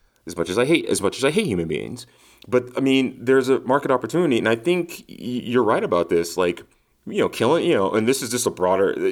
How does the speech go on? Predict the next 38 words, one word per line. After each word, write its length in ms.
it's 100
funny, 360
we, 300
we 140
took 440
killing 300
off 140
passwords, 560
which 140
is 100
actually 500
a, 80
a 40
positive 400
thing, 280
and 120
we've 160
kinda 220
taken 320
it 200
and 120
we've, 320
we've, 180
we've 160
drawn 240
it 80
out 160
into 200
this 140
much 160
more 100
s-, 440
s-, 300
uh, 380
cultural, 580
social 380
kind 220
of 360